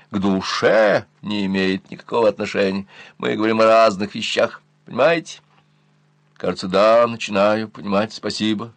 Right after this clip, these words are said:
доктор. Тогда, если позволите, второй вопрос. Позволю. Давайте ваш второй вопрос. Это, собственно, не вопрос,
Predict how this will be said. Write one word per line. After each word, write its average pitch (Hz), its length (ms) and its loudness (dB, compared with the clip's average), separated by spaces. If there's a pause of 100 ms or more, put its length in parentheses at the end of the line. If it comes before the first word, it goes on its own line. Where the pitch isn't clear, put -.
доктор. 110 400 -4 (320)
Тогда, 123 340 4
если 127 320 -2
позволите, 123 460 0 (160)
второй 120 420 2
вопрос. 117 460 -6 (680)
Позволю. 120 800 2 (100)
Давайте 107 500 2
ваш 107 280 0 (240)
второй 101 440 0
вопрос. 101 420 -4 (600)
Это, 131 320 0
собственно, 135 640 -2 (200)
не 98 120 -8
вопрос, 135 640 0